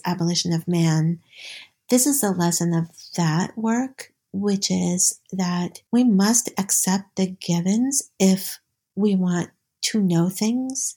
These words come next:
and if we want to be able to think and to act.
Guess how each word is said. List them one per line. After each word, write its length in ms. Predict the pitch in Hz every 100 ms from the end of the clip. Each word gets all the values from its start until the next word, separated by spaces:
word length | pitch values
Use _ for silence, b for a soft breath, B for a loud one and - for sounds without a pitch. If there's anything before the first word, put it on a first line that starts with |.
| B B B B _
and 240 | 202 202 196 -
if 240 | 196 - -
we 140 | 214
want 460 | 202 190 190 190 175 -
to 260 | - 214 196 185
be 180 | 226 -
able 420 | 190 190 208 240 240
to 240 | - - 190
think 640 | - - 214 202 202 - 185
and 160 | 170
to 200 | - 175 -
act. 540 | 165 156 165 - -